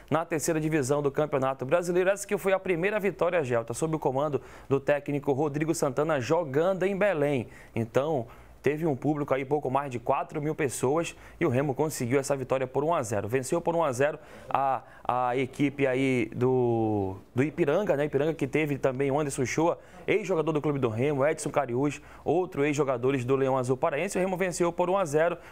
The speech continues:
gol do Ítalo, que é o artilheiro do Remo na temporada, com sete gols, e o Ítalo que marcou o seu segundo gol aí na Série C do Campeonato Brasileiro.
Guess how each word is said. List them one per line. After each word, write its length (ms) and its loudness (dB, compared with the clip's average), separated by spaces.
gol 240 2
do 160 0
Ítalo, 400 0
que 100 -2
é 40 2
o 60 4
artilheiro 480 0
do 100 0
Remo 200 0
na 100 0
temporada, 640 -2
com 160 0
sete 320 0
gols, 380 -2
e 60 4
o 100 2
Ítalo 240 0
que 80 -4
marcou 300 0
o 40 2
seu 180 0
segundo 460 0
gol 240 2
aí 220 0
na 200 2
Série 300 0
C 240 0
do 100 -2
Campeonato 540 0
Brasileiro. 520 2